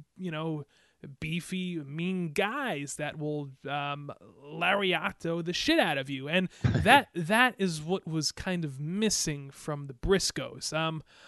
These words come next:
Speaker 1: I almost wanna say the Briscoes would have been better suited for the junior tag division.
Speaker 2: I, I kinda agree with that as well.
Speaker 1: You know,
Speaker 2: I
Speaker 1: like,
Speaker 2: mean,
Speaker 1: you, you, you, you can
Speaker 2: given
Speaker 1: see
Speaker 2: the
Speaker 1: them
Speaker 2: size
Speaker 1: having, like, good matches with Roppongi Vice, um,
Speaker 2: Yeah.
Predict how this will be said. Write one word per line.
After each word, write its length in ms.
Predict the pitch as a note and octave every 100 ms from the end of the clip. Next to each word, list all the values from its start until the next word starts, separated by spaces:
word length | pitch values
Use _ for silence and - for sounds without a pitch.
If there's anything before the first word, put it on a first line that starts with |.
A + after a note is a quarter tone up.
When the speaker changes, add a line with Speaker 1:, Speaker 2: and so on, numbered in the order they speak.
| -
Speaker 1:
I 120 | - C4
almost 260 | G4 -
wanna 160 | C#4+ A#3+
say 520 | - A#3+ A#3 G#3+ D3 D#3+
the 80 | F3
Briscoes 960 | C#3 - C4+ - - D#3 C#3 D3+ D3 - _ _ _ _ -
would 100 | F3
have 100 | E3+
been 140 | F3+
better 320 | D3+ F#3+ A3+ G3+
suited 540 | - - F#3+ E3+ D3
for 240 | - D#3+
the 160 | D3 D3
junior 880 | C3+ - C#3 F3 B3+ G3 B2 B2 - _
tag 340 | - D#3 C#3 C3
division. 540 | C#3 C3 B2+ B2+ B2 _ _ _ _ _ -
Speaker 2:
I, 140 | - - - -
I 60 | A#2
kinda 360 | - F#3+ G#3+
agree 280 | A#2+ - D3
with 120 | C#3
that 180 | B2+ A#2+
as 100 | G#2+
well. 240 | G#2 B2+ C#3
Speaker 1:
You 60 |
know, 60 | G#3
Speaker 2:
I 60 | B3
Speaker 1:
like, 180 | F#3+
Speaker 2:
mean, 100 | A3
Speaker 1:
you, 140 | A3+ G3+
you, 60 | G3+
you, 80 |
you 40 | A3
can 60 | A3 A3
Speaker 2:
given 40 |
Speaker 1:
see 120 | A#3
Speaker 2:
the 80 | G#3+
Speaker 1:
them 100 | G#3
Speaker 2:
size 40 |
Speaker 1:
having, 420 | G3 F#3+ F3+ E3 D3+ -
like, 180 | E3+ - - _ E3+
good 140 | F#3+
matches 420 | F#3 F3+ F3+ D#3 -
with 120 | D#3
Roppongi 520 | D3+ - F3 F3 E3
Vice, 680 | C#3+ D#3 E3 F3 - - - _ _ _ _ _
um, 280 | - C#3+ C#3
Speaker 2:
Yeah. 140 | A#2+